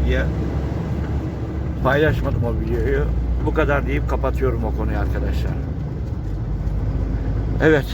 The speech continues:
burası elektrik santralı. Bu eski belediye başkanının buradaki bir, neydi o adı? Gürbüz Çapa'nın. Ha, Gürbüz Çapa'nın elektrik santralı burası arkadaşlar.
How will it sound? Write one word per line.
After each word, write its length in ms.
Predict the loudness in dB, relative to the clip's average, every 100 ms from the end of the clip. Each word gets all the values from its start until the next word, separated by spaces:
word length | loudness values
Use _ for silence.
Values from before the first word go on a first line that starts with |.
| -4 -2
burası 580 | 0 0 0 0 2 0 -2 -6 -6 -4 -4 -4 0
elektrik 440 | 2 2 0 -2
santralı. 720 | 0 0 0 0 0 2 0 0 -2 -2 -2 -4 -4 -6 -6 -6 -6 -6 -2
Bu 200 | 0 2
eski 360 | 0 -2 -2 2
belediye 380 | 4 4 2 0
başkanının 640 | -2 -2 -4 -4 -4 -6 -6 -6 -6 -6
buradaki 440 | -4 -2 -4 -2 -4 -4 -4 -4 -4 -6 -6 -6 -4 -4 -2 -4 -2 -2 -2
bir, 140 | -2 -2 -2 -4 -4 -6 -6 -4 -4 -4 -4 -4 -2 -4 -2
neydi 260 | 0 2 2
o 60 | 0
adı? 160 | -2
Gürbüz 420 | 0 2 2 0
Çapa'nın. 400 | 0 0 0 -2 -6 -8
Ha, 180 | -8 -6 -6
Gürbüz 320 | -4 -2 -2
Çapa'nın 440 | -2 0 0 0 -2 -4 -4 -6 -6 -8 -8 -8 -6 -2
elektrik 400 | -2 0 -2 -4
santralı 520 | -2 -4 -2 -2 0
burası 280 | 0 -2 -2
arkadaşlar. 580 | -2 -2 -2 -2 -2